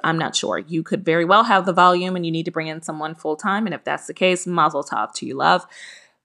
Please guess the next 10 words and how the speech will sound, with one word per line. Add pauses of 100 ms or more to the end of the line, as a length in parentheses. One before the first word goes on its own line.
But (420)
here
are
some
things
that
you
need
to
consider.